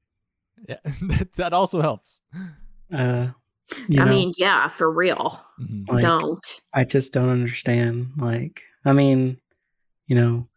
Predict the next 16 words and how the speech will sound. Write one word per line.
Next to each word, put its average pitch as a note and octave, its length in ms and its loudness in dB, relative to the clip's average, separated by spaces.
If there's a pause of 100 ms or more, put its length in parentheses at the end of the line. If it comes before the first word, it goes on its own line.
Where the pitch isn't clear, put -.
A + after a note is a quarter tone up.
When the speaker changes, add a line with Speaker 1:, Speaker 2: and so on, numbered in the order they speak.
(540)
Speaker 2:
you D3 140 2
don't C#3 120 2 (100)
understand C#3 600 2
unless B2+ 300 -2
you've C3 100 -2
been C3 120 2
in B2 120 2
the B2 80 2
house, A#2+ 540 2
but, A#2+ 160 4 (100)
Speaker 1:
<laughs> - 40 -18
Speaker 2:
like, A#2 360 0 (1200)
come C#3 160 6
on, A#2 340 4
like, A2+ 380 -2 (680)
even, D#3 500 4